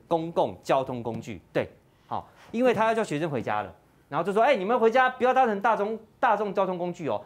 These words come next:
可是学生来的时候已经搭了。卫生局，你是头壳坏了是不是？好，这整件事情该不该发生？各位，我请问你，如果是你，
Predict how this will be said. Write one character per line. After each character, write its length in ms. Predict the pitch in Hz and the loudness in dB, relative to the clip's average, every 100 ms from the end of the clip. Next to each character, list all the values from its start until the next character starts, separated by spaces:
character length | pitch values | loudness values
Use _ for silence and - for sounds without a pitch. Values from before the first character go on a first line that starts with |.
| - | -12
可 80 | - | -10
是 80 | 165 | -8
学 160 | - | -4
生 180 | 135 170 | -2 -2
来 120 | 127 | -2
的 80 | 117 | -4
时 80 | 131 | -6
候 60 | - | -10
已 80 | |
经 160 | 92 98 | -12 -12
搭 100 | 92 | -12
了。 100 | - - _ _ _ _ _ _ - _ _ _ _ - - 117 - _ _ _ _ _ _ - - | -14 -20 _ _ _ _ _ _ -20 _ _ _ _ -20 -20 -20 -20 _ _ _ _ _ _ -20 -10
卫 100 | 139 | -6
生 100 | 143 | -6
局， 160 | 113 | -8
你 80 | 101 | -12
是 220 | 101 135 - - | -12 -14 -14 -14
头 120 | 117 | -12
壳 140 | 113 | -10
坏 160 | 117 120 | -8 -8
了 100 | 90 | -10
是 80 | 98 | -16
不 60 | |
是？ 160 | 90 92 _ _ _ _ _ _ _ | -18 -20 _ _ _ _ _ _ _
好， 200 | 113 87 - - _ _ | -12 -12 -18 -20 _ _
这 220 | 370 359 | 2 2
整 240 | - 214 | 4 0
件 140 | 190 262 | 2 2
事 160 | 269 | 2
情 200 | 196 180 | 0 0
该 160 | 180 202 | 2 0
不 80 | 190 | 0
该 140 | 180 | -2
发 160 | 165 151 | 0 -2
生？ 220 | 143 135 - _ _ _ _ _ _ _ _ _ _ _ _ _ - _ | -2 -8 -14 _ _ _ _ _ _ _ _ _ _ _ _ _ -20 _
各 140 | - 320 | 0 4
位， 40 | |
我 100 | 311 | 4
请 180 | 320 196 | 0 0
问 160 | 277 220 | 2 0
你， 160 | 117 - - _ | -6 -14 -20 _
如 240 | - 262 330 | -4 0 2
果 220 | 302 185 | 4 2
是 240 | - 311 | 0 -2
你， 360 | 262 233 139 87 | 0 0 -2 -8